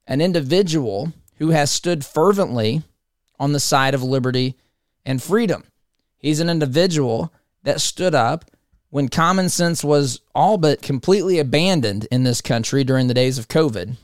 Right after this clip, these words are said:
actually taking action that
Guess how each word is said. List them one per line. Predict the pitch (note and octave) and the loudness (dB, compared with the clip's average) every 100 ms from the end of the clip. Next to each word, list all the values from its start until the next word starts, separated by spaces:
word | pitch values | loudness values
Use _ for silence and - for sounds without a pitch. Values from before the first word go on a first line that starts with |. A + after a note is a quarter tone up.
| _ - | _ -6
actually | C#3 - - D3 D3 C#3+ C3 _ _ _ _ _ _ _ _ _ _ _ _ - | -6 -4 -4 0 2 0 -2 _ _ _ _ _ _ _ _ _ _ _ _ -4
taking | E3 E3 F3+ D#3+ | 0 2 2 0
action | C#3 E3 - D#3+ D3 C3+ A#2 | 0 0 0 0 0 -2 0
that | C3 B2+ - | 0 0 -2